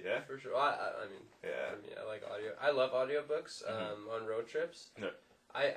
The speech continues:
Speaker 2: I start every road trip listening to, like, music.
Speaker 1: Yeah, and
Speaker 2: But,
Speaker 1: then it gets
Speaker 2: but
Speaker 1: boring.
Speaker 2: it gets boring 'cause, like, I know each song's, like, only three to five minutes, and it's only been, like,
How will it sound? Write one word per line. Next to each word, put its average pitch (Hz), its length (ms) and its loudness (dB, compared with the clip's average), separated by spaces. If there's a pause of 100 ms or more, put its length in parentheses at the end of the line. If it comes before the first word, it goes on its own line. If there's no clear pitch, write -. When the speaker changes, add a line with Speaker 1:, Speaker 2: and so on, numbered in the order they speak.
Speaker 2:
I - 20 4
start - 500 4
every 135 220 0
road 143 200 2
trip 151 240 -2
listening 123 440 -6
to, 120 100 -16
like, 113 240 0
music. 120 460 -4 (160)
Speaker 1:
Yeah, 101 360 6
and 98 100 2
Speaker 2:
But, 101 100 10
Speaker 1:
then 117 100 8 (220)
it - 60 -20
gets 139 160 0
Speaker 2:
but - 60 -12
Speaker 1:
boring. - 260 -10
Speaker 2:
it 147 120 -10
gets 170 220 -10
boring 135 400 2
'cause, 127 180 -8
like, 113 260 -2
I 107 120 -2
know 117 240 2
each 117 200 -8
song's, 117 240 -2
like, - 140 -8
only 113 220 -4
three 113 260 -12
to 113 60 -10
five 113 340 -4
minutes, 113 420 -2
and 107 140 -12
it's 113 160 -16
only 117 200 -2
been, 113 360 -6
like, 101 160 -2